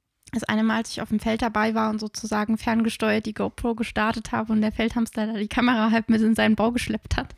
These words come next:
<laughs> Das war schon ein ziemlich cooles Erlebnis. Ähm, ja, und ich hoffe einfach, dass es, ähm, sich so weiterentwickelt. Läuft es noch? Sorry. Ich hoffe, dass es sich so weiterentwickelt, ähm, dass es einfach weiter wächst und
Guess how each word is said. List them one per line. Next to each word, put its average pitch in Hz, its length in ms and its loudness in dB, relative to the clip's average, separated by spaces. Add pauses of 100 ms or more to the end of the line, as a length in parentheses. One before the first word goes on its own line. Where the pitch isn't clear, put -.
(360)
<laughs> 87 340 2
Das 233 220 -2
war 226 140 2
schon 220 140 -2
ein 220 40 0
ziemlich 220 300 -2
cooles 220 320 -2
Erlebnis. 208 600 -4 (600)
Ähm, 214 680 -2 (380)
ja, 247 160 2
und 233 80 0
ich - 80 -2
hoffe 240 120 -4
einfach, 220 220 -2
dass 214 220 -6
es, 220 280 -10
ähm, 208 680 0 (720)
sich 226 180 0
so 233 140 0
weiterentwickelt. 240 580 0 (1500)
Läuft 233 220 -16
es 302 100 -20
noch? 320 140 -16 (100)
Sorry. 220 320 -16 (800)
Ich - 160 0
hoffe, 247 120 2
dass 269 160 0
es 262 120 0
sich 254 160 0
so 233 100 2
weiterentwickelt, 262 1120 2 (720)
ähm, 226 480 4
dass 226 180 -2
es - 120 -2
einfach 220 260 2
weiter 226 240 2
wächst 233 400 -2
und 220 320 2